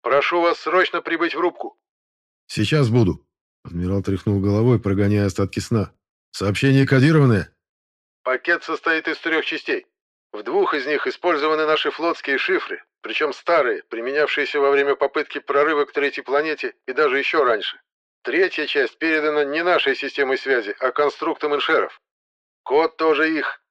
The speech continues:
причём из тех, которые они нам не передавали, так что эту часть послания мы прочитать не сможем». «Что за корабль? Откуда он прибыл?» «Сканеры его не видят, господин адмирал».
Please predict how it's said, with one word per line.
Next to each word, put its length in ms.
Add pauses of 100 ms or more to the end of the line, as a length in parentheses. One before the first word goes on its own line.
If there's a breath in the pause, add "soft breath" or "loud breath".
причём 340
из 140
тех, 220
которые 420
они 100
нам 160
не 100
передавали, 640 (240)
так 180
что 220
эту 240
часть 240
послания 480
мы 140
прочитать 500
не 100
сможем». 380 (800)
«Что 340
за 100
корабль? 580
Откуда 360
он 140
прибыл?» 420 (420)
«Сканеры 600
его 240
не 140
видят, 440
господин 380
адмирал». 400